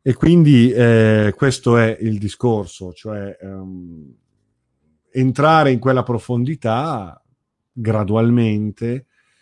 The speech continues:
ti porta a questa sensazione di anticipo dell'orizzonte degli eventi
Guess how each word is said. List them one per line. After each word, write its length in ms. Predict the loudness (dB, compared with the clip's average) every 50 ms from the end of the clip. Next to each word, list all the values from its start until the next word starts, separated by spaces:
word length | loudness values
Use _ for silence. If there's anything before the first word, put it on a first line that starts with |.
| _ _ _ _ _ _ _ _ _
ti 140 | -6 -6 -4
porta 920 | 0 2 4 4 4 4 2 -2 -4 -2 -2 0 0 0 -2 -2 -4 -6 -10
a 160 | -12 -12 -12
questa 680 | _ -10 -8 -8 -8 -10 -14 _ -14 -12 -10 -10 -10
sensazione 1080 | -10 -10 -8 -8 -8 -8 -8 -8 -10 -10 -10 -10 -8 -6 -6 -6 -4 -6 -6 -6 -6 -6
di 160 | -6 -8 -8
anticipo 920 | -8 -8 -8 -6 -8 -8 -10 _ -10 -10 -10 -10 -12 -14 -14 -8 -6 -4 -2
dell'orizzonte 680 | 0 0 0 0 0 -2 -2 -4 -4 -4 -4 -4 -4 -6
degli 240 | -4 -4 -4 -4
eventi 640 | -4 -4 -6 -8 -8 -10 -12 -14 -16 _ -20 -20 -20